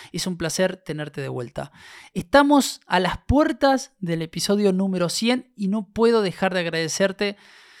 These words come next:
porque eres parte de esta gran aventura, eres parte de este proceso, eres parte de este viaje.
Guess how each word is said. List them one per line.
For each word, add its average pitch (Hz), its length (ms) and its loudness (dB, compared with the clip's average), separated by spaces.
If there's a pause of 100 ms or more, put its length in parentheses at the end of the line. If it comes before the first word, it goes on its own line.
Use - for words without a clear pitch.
(440)
porque 208 240 -2
eres 233 160 -2
parte 214 320 6
de 185 60 2
esta 175 180 -2
gran 175 320 0
aventura, 160 560 -4
eres 170 240 -4
parte 202 360 4
de 180 40 2
este 175 160 -4
proceso, 175 480 -6
eres 165 220 -4
parte 180 340 0
de 160 40 -4
este 160 200 -6
viaje. 185 480 -2